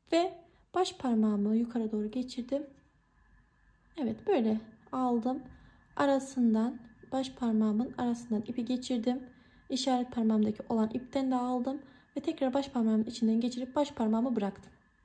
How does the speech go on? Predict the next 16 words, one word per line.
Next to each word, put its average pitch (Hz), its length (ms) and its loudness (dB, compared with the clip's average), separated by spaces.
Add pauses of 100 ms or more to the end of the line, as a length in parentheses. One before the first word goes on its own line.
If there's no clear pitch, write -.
(500)
Ve - 100 -2
ipi 214 140 -8
çektim. - 400 -6 (1800)
Üç. - 360 -2 (1200)
Anladınız. 233 720 2 (220)
O 254 80 -2
yüzden 226 340 0
şöyle 226 520 -4
biraz 220 480 -2
ilmek 220 280 2
çekelim 226 400 -2
ki 294 240 -6 (560)
diğer 233 180 4
işlemleri 220 460 4
de 208 60 2
göstereyim. 214 580 -2